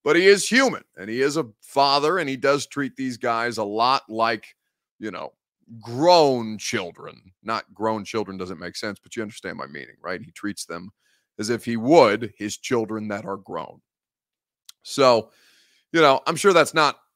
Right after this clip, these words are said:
overwhelmingly uncommon. I know, you know, I've heard Mike Tomlin talk about how emotional he gets in, in certain situations with players. Pete Carroll is somebody who is famously very much this. And then there's the opposite, right? There's Bill Belichick, who is just stone cold, and,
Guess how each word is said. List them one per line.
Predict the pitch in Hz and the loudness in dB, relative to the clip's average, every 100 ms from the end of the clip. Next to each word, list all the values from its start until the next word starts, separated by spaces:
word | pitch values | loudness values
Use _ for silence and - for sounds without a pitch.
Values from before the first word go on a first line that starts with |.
| _ 147 | _ 0
overwhelmingly | 147 143 147 143 135 127 | 2 4 4 2 -2 -2
uncommon. | 110 101 139 151 160 | -4 2 4 4 2
I | 123 | -2
know, | 107 101 | -2 -4
you | 92 101 | -6 -8
know, | 92 | -10
I've | |
heard | - 101 | -8 -10
Mike | 104 101 | -10 -12
Tomlin | 113 123 127 117 | -6 -4 -4 -4
talk | 120 117 107 | 0 0 0
about | 107 107 | -2 0
how | 107 | -2
emotional | 104 104 98 95 | -2 -6 -8 -10
he | 117 | -10
gets | 131 123 120 - | -2 0 -2 -4
in, | 98 98 | -12 -14
in | 95 | -16
certain | 101 110 98 | -12 -10 -10
situations | 110 - 104 104 98 95 | -14 -10 -8 -8 -8 -14
with | 87 - | -18 -6
players. | 110 104 101 92 - _ _ _ | -2 -2 -4 -10 -16 _ _ _
Pete | - | -20
Carroll | - 104 113 110 | -8 -4 -4 -4
is | 101 | -6
somebody | 113 110 101 | -4 -4 -4
who | 107 104 | -4 -6
is | 98 | -8
famously | - 110 104 - 107 104 - _ _ - | -6 -6 -6 -8 -8 -8 -10 _ _ -14
very | 104 | -8
much | 107 - | -8 -6
this. | 113 107 | -8 -8
And | 101 | -10
then | 107 | -4
there's | 113 113 | -4 0
the | 143 | 4
opposite, | 175 - 92 - | 4 0 -10 -8
right? | 101 110 | -8 -6
There's | 95 | -4
Bill | 117 | 0
Belichick, | 113 151 113 101 90 - | 4 4 4 -4 -6 -8
who | 90 92 | -12 -12
is | - | -14
just | 95 - _ _ _ _ | -16 -16 _ _ _ _
stone | - 110 104 95 | -4 -2 -2 -2
cold, | 101 98 104 | 0 0 0
and, | 101 92 | -4 -8